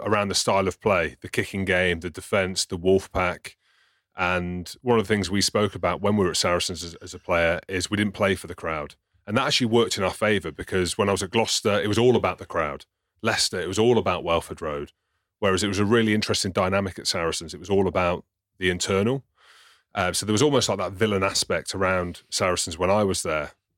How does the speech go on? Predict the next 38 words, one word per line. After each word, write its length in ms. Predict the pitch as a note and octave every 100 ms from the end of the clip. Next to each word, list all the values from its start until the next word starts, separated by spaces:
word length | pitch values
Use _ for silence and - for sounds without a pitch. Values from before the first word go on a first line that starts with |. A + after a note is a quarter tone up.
| _ G#2
obviously 380 | G2 F#2+ G2
more 220 | F#2 F#2+ F#2
so 240 | G2 F2
now. 360 | F2 E2+ D2+ - _ G2
It's 120 | -
gonna 140 | G2+
take 220 | - G2
a 40 | F#2+
while 300 | G2 G2 F#2+
to 100 | -
grow 280 | - G2+ F#2+
the 100 | F2
reputation. 800 | F#2 - - F2+ E2+ - D#2 D#2 _ _ _ _
But 80 | F#2
how 140 | C3+ B2+
do 100 | B2
you 60 |
deal 240 | G#2 G#2+ G#2
with 120 | F2+
that 160 | F2+
in, 80 | F#2
in 160 | F#2 F#2
the 60 | F2
short 320 | - F#2+ D2
term? 240 | - E2+ F2
Is 120 | F#2
it, 240 | - - -
is 140 | - G2+
it 80 |
a 40 | -
case 280 | A2 G2+ G2
of 100 | -
just 200 | - G#2+
letting 240 | G#2 G2
the 60 | F#2
players 360 | A2 F#2 F#2
get 220 | - G2
on 320 | F#2+ F#2+ F#2